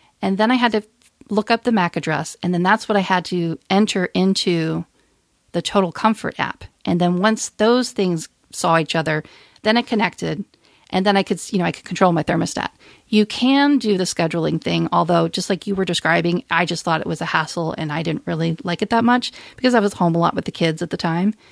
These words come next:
So that didn't really help me. And then when the pandemic hit, of course, we were home all the time. So, um, but I did like, I really, really did like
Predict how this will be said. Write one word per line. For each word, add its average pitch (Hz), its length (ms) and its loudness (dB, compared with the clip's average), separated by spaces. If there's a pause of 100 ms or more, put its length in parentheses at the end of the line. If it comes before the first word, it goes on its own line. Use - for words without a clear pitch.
(420)
So 208 240 2
that 214 180 2
didn't - 160 0
really 180 140 0
help 170 120 2
me. 175 60 2
And 170 80 4
then 165 120 2
when 156 80 -2
the 151 80 -8
pandemic 165 460 2
hit, 151 140 0
of 151 80 -4
course, - 220 -4
we 160 60 -4
were 156 80 -2
home 156 180 2
all 156 140 0
the - 60 -8
time. - 280 -6
So, 175 400 0 (400)
um, 170 560 0
but 202 100 2
I 202 80 2
did 254 260 0
like, 196 380 0 (100)
I 185 80 -2
really, 233 280 2
really 208 180 2
did 190 260 0
like 160 380 -4